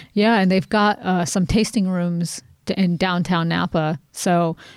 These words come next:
um, a-, and we actually didn't see a bunch of the tasting rooms, but when we did, when we traveled over to Sonoma, you saw that a bit more. The concept of,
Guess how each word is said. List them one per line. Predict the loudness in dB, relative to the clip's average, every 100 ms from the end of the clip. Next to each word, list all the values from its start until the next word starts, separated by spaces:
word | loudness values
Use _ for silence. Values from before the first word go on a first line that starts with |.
| -6
um, | 0 0 0
a-, | -4 -2 0
and | 2 4
we | 4
actually | 2 2 0
didn't | 0 2 0 -2 -8
see | -4 0 2
a | 0
bunch | -2 _ 2 2 2
of | 0
the | 0
tasting | 0 0 2 2
rooms, | 4 2 0
but | 0 2 0
when | 0 2
we | 2
did, | 0 -2 -2
when | 0 2
we | 2
traveled | 0 0 2
over | 2 0
to | -2
Sonoma, | -2 0 2 0 -2
you | -2
saw | -2 -2
that | -2 -4
a | -4
bit | -4 -2
more. | 0 2 0 -4 -12 -8
The | -4
concept | 0 2 2 0 0
of, | 2 2 0